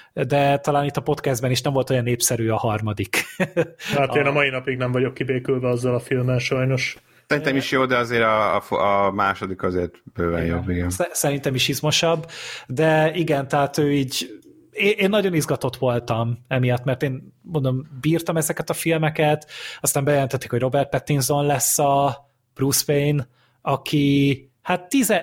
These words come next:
Speaker 1: tíz évvel ezelőtt szitokszó lett volna, ö, de azért mostanra legalábbis a kicsit filmes világban jobban benne levők azért tudják, hogy a Pattinson azért nagyon-nagyon komoly teljesítményeket tett le az asztalra, és olyan,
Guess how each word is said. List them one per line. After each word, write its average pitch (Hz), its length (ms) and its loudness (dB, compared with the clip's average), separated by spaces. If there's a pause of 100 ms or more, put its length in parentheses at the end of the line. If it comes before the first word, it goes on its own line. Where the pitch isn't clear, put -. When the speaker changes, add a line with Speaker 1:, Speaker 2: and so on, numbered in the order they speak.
(220)
Speaker 1:
tíz 226 220 2
évvel 156 220 2
ezelőtt 131 340 0
szitokszó 170 560 0
lett 180 220 0
volna, 202 560 2 (520)
ö, 151 400 4
de 151 100 0
azért 143 260 0
mostanra 139 800 2 (100)
legalábbis 160 640 2
a 135 400 2
kicsit - 600 -2 (180)
filmes 139 360 -2
világban 127 440 -2
jobban 131 420 0
benne 123 260 0
levők 117 320 0
azért 117 280 -2
tudják, 110 520 -4
hogy 107 200 -6
a 104 300 -4 (460)
Pattinson 131 400 0
azért 123 240 0
nagyon-nagyon 131 480 2
komoly 117 280 0
teljesítményeket 110 840 -4
tett - 160 -8
le 107 100 -8
az 104 140 -4
asztalra, 113 560 -2
és - 220 -2
olyan, 117 540 0